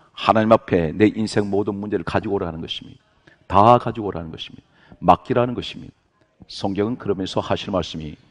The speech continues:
"그가 너를 돌보심이라." 그렇게 말씀하고 있습니다. 보살펴 주시겠다고 말씀합니다. 문제는 내가 만났는데 책임은 하나님이 지시겠다는 것입니다. 이 사람이 누구인가요? 믿음 안에서 특별히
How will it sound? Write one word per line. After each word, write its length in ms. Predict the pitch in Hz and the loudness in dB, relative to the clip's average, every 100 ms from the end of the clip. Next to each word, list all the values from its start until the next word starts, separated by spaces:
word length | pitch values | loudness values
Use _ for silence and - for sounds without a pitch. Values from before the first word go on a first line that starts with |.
| _ _ _ _ | _ _ _ _
"그가 380 | 101 101 113 - | 2 2 2 -4
너를 280 | 98 113 131 _ _ | -4 -4 -6 _ _
돌보심이라." 880 | - 80 90 87 - - - 85 101 _ | -8 -6 -6 -8 -12 -14 -14 -16 -20 _
그렇게 260 | - 82 - | -10 -6 0
말씀하고 460 | 87 - 92 92 98 | 0 0 -2 -2 -4
있습니다. 420 | - 98 101 104 - _ | -8 -8 -10 -10 -16 _
보살펴 440 | - 98 - 123 120 | -4 -4 -2 -4 -6
주시겠다고 580 | - 92 - 107 123 117 | -6 -8 -6 -6 -6 -8
말씀합니다. 520 | 110 - - 87 - - - - | -12 -12 -16 -18 -20 -20 -20 -12
문제는 420 | 98 113 120 123 | 0 6 8 8
내가 180 | 107 101 | 8 8
만났는데 500 | 101 92 87 90 107 | 6 4 2 2 0
책임은 440 | - - 117 120 98 | 0 0 2 2 0
하나님이 400 | 104 117 117 120 | 0 0 -2 -4
지시겠다는 560 | - - 92 - 85 | -8 -6 -4 -4 -4
것입니다. 400 | 82 - - - - _ _ _ _ _ - - - | -6 -10 -12 -16 -20 _ _ _ _ _ -20 -20 -6
이 100 | 113 | -2
사람이 300 | - 101 127 | 2 2 2
누구인가요? 800 | 95 82 80 80 90 78 95 - _ _ _ _ - - | -2 -4 -2 0 0 -2 -8 -16 _ _ _ _ -18 -6
믿음 280 | 95 104 104 | 2 4 4
안에서 320 | 104 92 - | 2 0 -4
특별히 480 | - - 90 76 | -6 -6 -4 -2